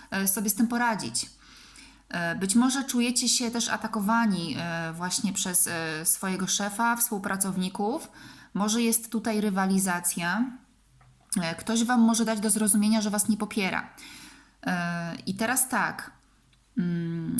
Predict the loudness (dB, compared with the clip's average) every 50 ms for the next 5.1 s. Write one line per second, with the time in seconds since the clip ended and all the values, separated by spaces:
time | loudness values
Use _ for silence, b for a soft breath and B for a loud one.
0 | -4 -4 -6 -4 -2 -2 -2 -2 -2 0 2 2 2 2 4 4 4 4 4 2
1 | 0 -2 0 0 0 0 0 -2 -2 -2 -2 -2 -2 -2 -2 -2 -2 0 2 2
2 | 4 4 4 2 2 0 0 0 0 0 2 2 2 2 2 2 0 0 -2 -2
3 | 0 4 4 6 6 4 2 2 0 2 2 2 0 0 0 0 2 2 2 4
4 | 4 4 4 4 2 2 2 2 0 0 0 -2 -2 -4 -4 -4 -4 -4 -4 -4
5 | -4